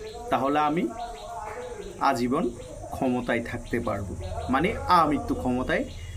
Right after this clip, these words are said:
থাকতে পারবে শেখ হাসিনা। আমি বাংলাদেশের সার্বভৌমত্বের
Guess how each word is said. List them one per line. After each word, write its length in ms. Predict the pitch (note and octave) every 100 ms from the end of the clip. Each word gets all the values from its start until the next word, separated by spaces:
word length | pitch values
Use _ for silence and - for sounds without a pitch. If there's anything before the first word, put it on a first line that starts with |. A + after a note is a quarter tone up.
| - -
থাকতে 280 | C3+ - E3+
পারবে 320 | E3+ F3 D#4+ - - - - -
শেখ 360 | - D3 C3
হাসিনা। 480 | - A#2 A#2+ G#2 F2+ - - F#3+ - - - G3+ F3+
আমি 440 | C#3 D3 A3 F4+ - - - - - -
বাংলাদেশের 540 | A2+ C3+ C#3 C3 C3+
সার্বভৌমত্বের 920 | E3+ - D3+ D3 D#3 E3 F3 F3 G3